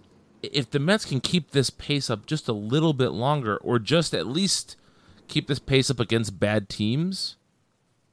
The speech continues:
they're gonna be playing, you know, to co-, to borrow the phrase from Jeff Wilpon, meaningful games in September, I think. Um, at what point does your optimism turn up a notch,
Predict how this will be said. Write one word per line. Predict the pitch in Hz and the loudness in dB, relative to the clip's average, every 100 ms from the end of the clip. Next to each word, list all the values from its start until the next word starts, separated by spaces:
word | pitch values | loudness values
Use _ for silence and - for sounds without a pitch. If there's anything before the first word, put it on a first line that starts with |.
| _ - - | _ -14 0
they're | 196 | 0
gonna | 320 370 | 0 -6
be | 302 277 285 285 277 269 262 - _ _ _ _ _ _ - | -8 -2 0 2 2 0 -4 -10 _ _ _ _ _ _ -20
playing, | - 180 190 190 185 175 - - | -8 0 4 4 2 -2 -6 -16
you | 117 143 | -6 -2
know, | 127 123 | -2 -4
to | - 110 - _ _ _ _ _ | -4 -6 -6 _ _ _ _ _
co-, | - - - | -6 -6 0
to | 113 101 - _ | 0 0 -2 _
borrow | 107 113 | 4 4
the | 113 | 4
phrase | - 117 117 | 2 0 0
from | 117 | 0
Jeff | 123 120 | 0 2
Wilpon, | 147 131 107 98 | 2 4 4 4
meaningful | 107 117 120 120 | 4 2 0 -2
games | 113 143 110 104 - - _ _ _ - | 0 2 2 0 -2 -8 _ _ _ -8
in | 101 | -6
September, | - 104 170 156 85 - | -4 -2 -2 -2 -6 -8
I | 98 | -8
think. | - - - - _ _ _ _ _ | -8 -10 -16 -20 _ _ _ _ _
Um, | - 107 104 98 92 - _ _ _ _ _ _ _ _ _ | -2 0 2 -2 -6 -10 _ _ _ _ _ _ _ _ _
at | - - | -2 2
what | 131 175 | 2 2
point | - 165 143 | 2 2 4
does | 123 110 | 2 4
your | 127 | 4
optimism | - 117 - 113 104 98 101 95 95 - _ _ _ | 6 2 4 4 4 4 0 0 -4 -14 _ _ _
turn | - 117 104 - | -6 0 0 0
up | 104 101 | -4 -4
a | |
notch, | 87 60 - - | -6 -8 -12 -20